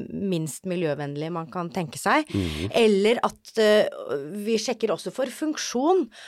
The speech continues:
Speaker 1: Altså, hvis du skal kjøpe en drill, så må den jo være bra egnet til å drille, ellers så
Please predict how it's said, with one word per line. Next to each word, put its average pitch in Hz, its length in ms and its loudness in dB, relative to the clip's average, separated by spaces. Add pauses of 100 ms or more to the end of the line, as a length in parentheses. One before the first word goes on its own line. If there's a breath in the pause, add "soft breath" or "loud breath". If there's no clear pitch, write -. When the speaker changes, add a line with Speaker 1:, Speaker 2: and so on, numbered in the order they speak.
(160 loud breath)
Speaker 1:
Altså, 226 160 0
hvis 226 160 2
du 240 80 0
skal 254 160 -2
kjøpe 240 360 2
en 208 140 2
drill, 247 300 4
så 262 160 -2
må 208 140 2
den 202 100 2
jo 269 60 4
være 220 720 2
bra 196 380 2 (100)
egnet 156 240 0
til 208 100 2
å 190 60 -4
drille, 220 460 6
ellers 226 340 4
så 254 160 6